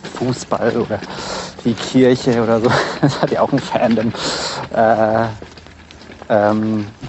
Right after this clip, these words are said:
ähm, und das ist halt immer so, ich finde halt diese Dinge immer sehr interessant, diese, diese Diskrepanz zwischen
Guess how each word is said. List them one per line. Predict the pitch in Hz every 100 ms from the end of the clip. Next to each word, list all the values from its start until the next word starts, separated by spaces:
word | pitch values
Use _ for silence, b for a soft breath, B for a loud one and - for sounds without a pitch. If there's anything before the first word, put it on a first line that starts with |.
| - - 131
ähm, | 123 117 113 113
und | 123
das | 135 123
ist | 143
halt |
immer | 135 143
so, | 131
ich | 143
finde | 143
halt | 139
diese | 123 120
Dinge | 107 139 147
immer | 120
sehr | 117
interessant, | 113 - - 113 110
diese, | 110 117 110 110 104 B B B B B - - - - - 240 - -
diese | 131 113
Diskrepanz | 120 - 135 - 135 135
zwischen | - 127 139 120 117